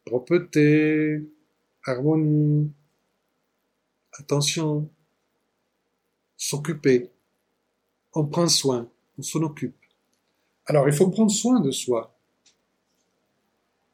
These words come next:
Mais pas, euh, se regarder le nombril. Ça, c'est pas prendre soin de soi. Hein ? Prendre soin de soi, c'est qu'est-ce qui est essentiel pour moi ?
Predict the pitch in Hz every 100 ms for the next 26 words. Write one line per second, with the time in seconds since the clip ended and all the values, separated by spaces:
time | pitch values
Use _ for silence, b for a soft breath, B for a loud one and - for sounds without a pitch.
0 | _ _ _ 131 147 147 202 220 202 190
1 | - _ _ _ _ _ _ _ _ _
2 | _ 139 135 131 127 123 123 - - 151
3 | 147 139 147 160 156 175 190 185 123 -
4 | 147 143 - 151 147 143 143 147 143 135
5 | 143 - 147 139 _ _ _ _ _ _
6 | _ _ _ _ _ _ _ _ _ _
7 | _ _ _ _ _ - 127 147 - 139
8 | 143 147 170 175 170 151 - 160 180 208
9 | - 165 156 151 185 202 - 185 151 147
10 | 147 143 139 135 127 123 117 123